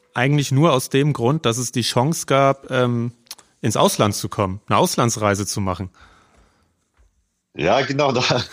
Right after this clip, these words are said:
Speaker 2: <laughs> diese, äh, hast du gut recherchiert. Also die, diese Information, glaub ich, nicht so einfach zu, rauszubekommen.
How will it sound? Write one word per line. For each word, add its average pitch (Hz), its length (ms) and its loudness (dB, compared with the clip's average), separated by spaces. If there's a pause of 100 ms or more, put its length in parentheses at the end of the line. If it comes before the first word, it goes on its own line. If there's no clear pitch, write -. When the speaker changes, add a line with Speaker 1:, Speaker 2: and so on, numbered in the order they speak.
(260)
Speaker 2:
<laughs> - 460 -20
diese, 117 340 2
äh, 120 320 4
hast 135 220 0
du 139 100 0
gut 147 220 -4
recherchiert. 123 640 -2
Also 95 240 -16
die, 95 180 -10
diese 113 320 -2
Information, 127 640 0
glaub 120 220 0
ich, - 220 -10
nicht 127 160 -4
so 110 120 2
einfach 104 240 -2
zu, - 160 -6
rauszubekommen. 98 800 0